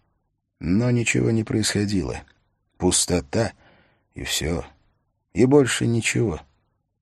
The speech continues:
Но он справился. Благодаря... Эллен.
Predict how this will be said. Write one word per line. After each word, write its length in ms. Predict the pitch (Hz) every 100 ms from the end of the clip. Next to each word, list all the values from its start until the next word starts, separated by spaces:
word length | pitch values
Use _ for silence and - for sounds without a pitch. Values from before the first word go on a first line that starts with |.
| _ _
Но 200 | 78 98
он 180 | 156 156
справился. 920 | - - 73 69 65 57 50 - - - - _ _ _ _
Благодаря... 800 | - 73 65 64 62 64 85 196 - - - - _ _ _ 67
Эллен. 560 | 71 65 64 60 58